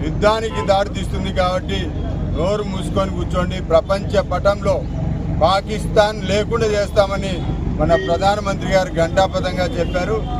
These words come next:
కాబట్టి రాబోయే రోజుల్లో ఏదన్నా ఇటువంటి దుశ్చర్యకు పాల్పడితే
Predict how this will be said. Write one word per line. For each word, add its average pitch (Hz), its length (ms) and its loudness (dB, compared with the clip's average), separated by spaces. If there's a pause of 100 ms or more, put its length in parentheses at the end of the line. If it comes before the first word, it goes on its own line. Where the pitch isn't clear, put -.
(200)
కాబట్టి 175 320 2
రాబోయే 185 480 2
రోజుల్లో 185 400 -2
ఏదన్నా 185 480 0 (520)
ఇటువంటి 208 440 2
దుశ్చర్యకు 208 800 0
పాల్పడితే 185 540 0